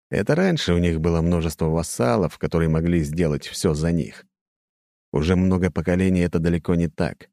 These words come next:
Слуги, конечно, остались, но весьма немногочисленные. Даже те византийские рода, что выжили, не спешили продолжать служить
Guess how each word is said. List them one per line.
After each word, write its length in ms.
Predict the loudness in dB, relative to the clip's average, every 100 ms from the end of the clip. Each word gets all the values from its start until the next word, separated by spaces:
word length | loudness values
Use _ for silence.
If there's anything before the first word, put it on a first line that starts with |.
| _ _ _ _ _ _ -10
Слуги, 420 | -2 0 0 0
конечно, 420 | 2 0 0 -2
остались, 540 | -2 0 0 0 -6 -18 _ _ _ -4
но 200 | 2 2
весьма 340 | 2 2 2
немногочисленные. 1080 | 4 4 2 2 0 -2 -4 -6 -8 -10 -14 _ _ _ _ _ _ _
Даже 300 | 0 2 2
те 240 | 2 2 4
византийские 720 | 2 2 2 2 0 0 2
рода, 360 | 2 2 0
что 200 | -2 -4
выжили, 540 | 0 2 2 -2 -6 -16 _ _ -2
не 120 | -2
спешили 500 | -2 -4 0 2 2
продолжать 520 | 0 0 0 0 -2
служить 360 | -2 -2 -2 -2